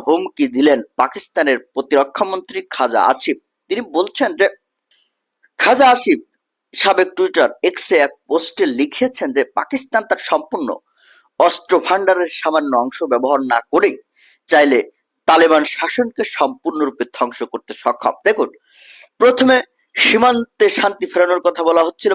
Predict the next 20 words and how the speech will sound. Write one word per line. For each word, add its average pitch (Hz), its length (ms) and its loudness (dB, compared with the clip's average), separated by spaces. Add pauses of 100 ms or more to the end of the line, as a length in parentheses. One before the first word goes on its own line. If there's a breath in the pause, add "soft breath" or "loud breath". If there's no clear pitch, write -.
(100)
পাকিস্তানের 151 540 -4
পক্ষ 156 160 -2 (140)
থেকে, 220 160 0 (100)
যে 151 60 4 (680 loud breath)
সীমান্তে 170 460 0 (360)
যে 214 80 6 (140)
কোনো 220 200 2 (680 soft breath)
ব্যবস্থায়, 151 840 2
অর্থাৎ - 220 -2 (340 soft breath)
সামান্য 202 340 0 (120)
শক্তি 180 300 -8
ব্যবহার 170 260 4 (100)
করে 214 120 2 (200)
তালেবানকে 139 560 2
তারা 117 140 2 (140)
প্রতিরোধ 139 360 0 (100)
করতে 120 200 -6 (100)
সক্ষম, - 380 -2 (600 soft breath)
পাকিস্তানের 220 500 0
পক্ষ 165 120 -2